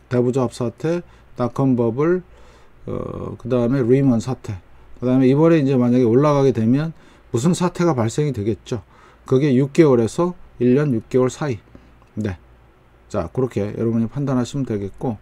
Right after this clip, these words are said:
자, 십 년 물과, 어, 삼 개월 물도 지금 급-, 급하게 내려오고 있다.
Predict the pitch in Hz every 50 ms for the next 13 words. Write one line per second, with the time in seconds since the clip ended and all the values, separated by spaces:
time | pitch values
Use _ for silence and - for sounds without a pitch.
0 | - - - - _ - - 127 - - 185 190 185 185 180 175 165 151 139 131
1 | 127 127 123 156 160 170 175 180 180 _ _ - _ - - - - - - -
2 | - 170 180 175 160 160 147 143 131 123 113 113 127 147 123 - 127 - - 127
3 | - - - - - - 127 120 - 147 160 165 156 123 120 123 131 135 127 123
4 | 98 92 - - 98 98 92